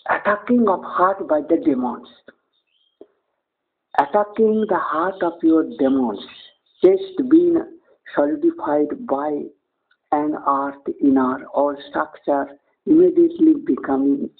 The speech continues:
more gravid-, gravid-, gravid, गंभीर situation। तो gravitas, gravy,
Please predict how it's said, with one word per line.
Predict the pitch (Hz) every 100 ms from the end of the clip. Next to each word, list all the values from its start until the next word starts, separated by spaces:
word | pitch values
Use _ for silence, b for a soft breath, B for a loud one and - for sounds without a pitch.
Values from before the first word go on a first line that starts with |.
| -
more | 143 185 202 339
gravid-, | 240 127 113 113 - _ _ _ b b b b _ -
gravid-, | - 277 110 311 285 - - _ _ _ _ _ _ -
gravid, | 123 143 131 127 196 294 - - _ _ _ _ _ _ _ _ _ _ _ _ -
गंभीर | - 311 294 147 175 - -
situation। | 123 - 123 110 - 101 - _ _ _ _ _ _ _ _ _ _ _ _ _ _
तो | 143
gravitas, | 117 139 120 135 139 156 - - - -
gravy, | 123 117 104 139 120 -